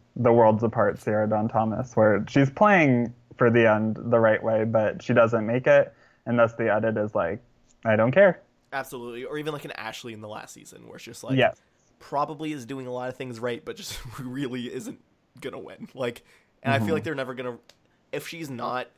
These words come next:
Speaker 2: completely subverting expectations, they're not gonna show her that much, 'cause
Speaker 1: Yeah.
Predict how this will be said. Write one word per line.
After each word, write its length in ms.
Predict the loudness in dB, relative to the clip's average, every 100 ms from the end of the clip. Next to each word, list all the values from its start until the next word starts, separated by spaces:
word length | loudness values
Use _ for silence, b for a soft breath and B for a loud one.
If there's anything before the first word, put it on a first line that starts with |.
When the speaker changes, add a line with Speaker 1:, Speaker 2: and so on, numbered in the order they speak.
| _ _ -18
Speaker 2:
completely 540 | -8 -8 -6 -12 -10 -10
subverting 440 | -8 -6 -6 -6
expectations, 640 | -10 -12 -14 -12 -12 -14 -14
they're 120 | -12
not 200 | -10 -10
gonna 120 | -10
show 280 | -10 -10 -12
her 300 | -14 -18 -18 _ _ _ _
that 200 | -10 -10
much, 340 | -10 -18 -20 -12
'cause 220 | -10 -10 -16 -2
Speaker 1:
Yeah. 140 | 0